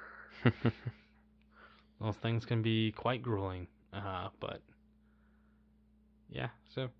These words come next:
Speaker 2: so right now it's, uh, just, just mo-, moseying through. I think, I, I think I already have it set to casual play, so it's actually kinda easy.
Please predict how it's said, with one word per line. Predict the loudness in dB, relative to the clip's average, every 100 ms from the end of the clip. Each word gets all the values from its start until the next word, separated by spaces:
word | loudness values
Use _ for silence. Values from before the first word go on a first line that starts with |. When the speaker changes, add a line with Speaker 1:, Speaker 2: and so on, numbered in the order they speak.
| -18
Speaker 2:
so | -8 0
right | 2
now | 4 4 4 0 -12 -10
it's, | -10 -4
uh, | -2 0 0 -2
just, | -4 -8 -8
just | -6 -6 -6 -12
mo-, | -4 0 0 0
moseying | 0 0 2 0
through. | 0 0 2
I |
think, | 2 0 0 -6
I, | -4 -4
I |
think | -4 0
I | 2
already | 4 2 2 0 -4 -12 -20 -6
have | 0 0
it | 0
set | 0 0
to | -2
casual | 0 0 2 0
play, | 2 4 4 2 -2 -10 -20 -20 -12
so | -4 -2 0 -2 -8 -20 -20 _
it's | -4
actually | -4 0
kinda | 0 2
easy. | 2 2 2 0